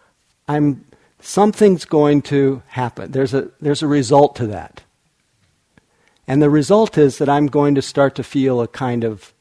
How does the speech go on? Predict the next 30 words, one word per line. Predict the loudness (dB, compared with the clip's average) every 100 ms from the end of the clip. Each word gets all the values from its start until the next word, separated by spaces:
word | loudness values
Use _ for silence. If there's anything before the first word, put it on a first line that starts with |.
| _ _ _
kinship | 2 4 4 -2 -8 -10
with | -14
you, | -14 -16
a | -14
kind | -8 -6
of | -6
comfort. | -8 -6 -6 -8 -18 -18 _ _ _ _ _ _ _ _ _ _ _ _ _
Uh, | -6 -6 -2
and | 0
it'll | 0
bring | 2 4 6
me | 4
a | 2
kind | -2 -4
of | -4
happiness. | 0 -2 -2 -10 -10 -20 -20 _ _ _ _ _ _ _ _ _ _
This | 0 2
is | 2 2
a | 0
quality | -2 2 6 8 8 6
that | 2 -2
comes | -2 0 0 -2
with | -4 -4
concentration. | -6 -6 -8 -2 0 0 -4 -10 -18 _ _ _ _ _
So | -2 -2
it's | 2
not | 2 2
just | 2 0 2
the | -6
gathering, | 4 6 6 6 4 0 -6 -14